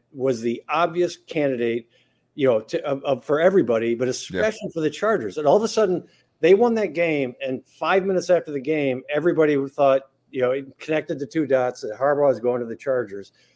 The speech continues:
Speaker 1: And I don't know, I'm not sure why that was, but, you know, there was that whole issue about can he win a playoff game at, at Michigan at the, you
Speaker 2: Yeah.
Speaker 1: know, past two years.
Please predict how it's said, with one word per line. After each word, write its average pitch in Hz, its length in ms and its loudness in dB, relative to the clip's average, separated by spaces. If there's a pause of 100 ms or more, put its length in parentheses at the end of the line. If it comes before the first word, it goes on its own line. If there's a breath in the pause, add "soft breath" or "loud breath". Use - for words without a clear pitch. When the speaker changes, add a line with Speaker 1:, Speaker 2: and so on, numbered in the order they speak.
(180)
Speaker 1:
And 143 100 -4
I 143 100 0
don't 220 80 2
know, 185 300 4 (480)
I'm 170 120 0
not 233 100 2
sure 175 160 2
why 139 480 4
that 190 240 0
was, 185 240 0
but, 143 180 2 (480)
you 160 140 0
know, 160 80 4
there 165 120 4
was 160 140 0
that 151 160 0
whole 180 220 2
issue 180 240 0
about 127 260 2
can 156 160 -2
he 151 60 0
win 147 160 -2
a 117 40 -4
playoff 139 460 -2
game 110 220 -6
at, 113 100 -8 (180)
at 120 160 -8
Michigan 120 460 -10
at 117 180 -10
the, 123 100 -10
you 123 140 -8
Speaker 2:
Yeah. 120 260 0
Speaker 1:
know, 127 100 -4 (180)
past 143 220 0
two 156 100 -2
years. 117 400 0